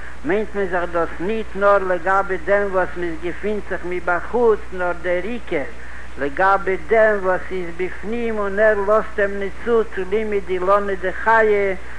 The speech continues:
צו לימוד פנימיות התורה, צו לימוד תורת החסידות.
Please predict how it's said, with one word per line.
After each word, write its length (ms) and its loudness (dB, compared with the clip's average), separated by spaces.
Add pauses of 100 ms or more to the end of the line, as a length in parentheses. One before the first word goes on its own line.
(220)
צו 80 -2 (100)
לימוד 280 0 (120)
פנימיות 460 -6
התורה, 520 2 (120)
צו 60 -4 (100)
לימוד 340 -2
תורת 400 0
החסידות. 440 -4